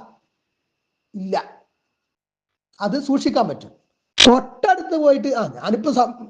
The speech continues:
മേയ്ക്കുന്നത് സംരക്ഷിത സ്ഥാനത്തല്ലല്ലോ എന്ന നിലക്ക് അതിന്റെ തൊട്ടടുത്ത്, അതിന്റെ വേരിന്റെ അടുത്ത്, ഏ, അതിന്റെ ആ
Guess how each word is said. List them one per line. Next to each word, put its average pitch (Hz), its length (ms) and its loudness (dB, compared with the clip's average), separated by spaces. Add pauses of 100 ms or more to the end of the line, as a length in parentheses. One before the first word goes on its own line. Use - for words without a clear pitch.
(120)
മേയ്ക്കുന്നത് 285 560 2
സംരക്ഷിത 277 480 -2
സ്ഥാനത്തല്ലല്ലോ 269 600 -2 (420)
എന്ന 240 300 0
നിലക്ക് 277 260 2
അതിന്റെ 262 260 2 (100)
തൊട്ടടുത്ത്, 262 560 -2
അതിന്റെ 262 200 0
വേരിന്റെ 254 360 2
അടുത്ത്, 240 280 -6 (600)
ഏ, 196 140 -4 (680)
അതിന്റെ 233 360 0
ആ - 20 2